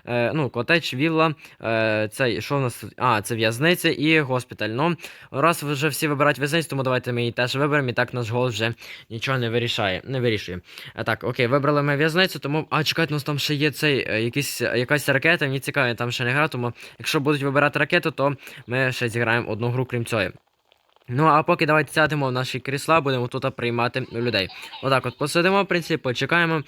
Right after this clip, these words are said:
як буде ка-, якась катастрофа, тоді ми вже почнемо тікати. А зараз що, в принципі, кіпішувати? Просто сидимо і чекаємо. Так, нас щось на вулиці трошки потемніло, щось пожовтіло.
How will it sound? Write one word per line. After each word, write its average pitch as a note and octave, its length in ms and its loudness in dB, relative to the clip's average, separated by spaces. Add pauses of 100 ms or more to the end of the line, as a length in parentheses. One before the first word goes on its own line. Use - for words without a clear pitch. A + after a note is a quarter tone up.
(280)
як B2 100 -8
буде B2 180 0
ка-, - 460 -6
якась C3 340 0
катастрофа, D3 480 0
тоді C#3 220 -2
ми B2+ 120 -2
вже A#2 180 -4
почнемо A2+ 420 -6
тікати. A2 400 -4
А A#2+ 80 -2
зараз D#3 240 0
що, D#3 100 -2
в C3 40 -12
принципі, B2 320 -8
кіпішувати? E3 600 0 (400)
Просто F#3 260 -2
сидимо D#3+ 380 2
і C3+ 120 0
чекаємо. B2 280 -4
Так, A#2 160 -6
нас A#2+ 140 -4
щось B2+ 200 -6
на C3 60 -2
вулиці B2 320 -2
трошки A#2 320 -4
потемніло, A#2+ 500 -2
щось C3 160 -6
пожовтіло. A2+ 640 0